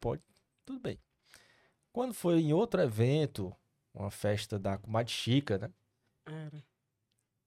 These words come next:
Speaker 1: Eu já,
Speaker 2: São João.
Speaker 1: eu já tava solteiro. E a Jordana namorando ainda. Quando chegou lá, a Jordana passou mal por um motivo.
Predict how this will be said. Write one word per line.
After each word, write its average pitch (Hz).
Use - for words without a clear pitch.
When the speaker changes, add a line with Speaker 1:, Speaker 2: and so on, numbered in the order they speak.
Speaker 1:
Eu 127
já, 139
Speaker 2:
São 190
João. 170
Speaker 1:
eu 127
já 147
tava 147
solteiro. 123
E 120
a 113
Jordana 113
namorando 131
ainda. 110
Quando 196
chegou 123
lá, 120
a 107
Jordana 107
passou 113
mal 113
por 117
um 101
motivo. 135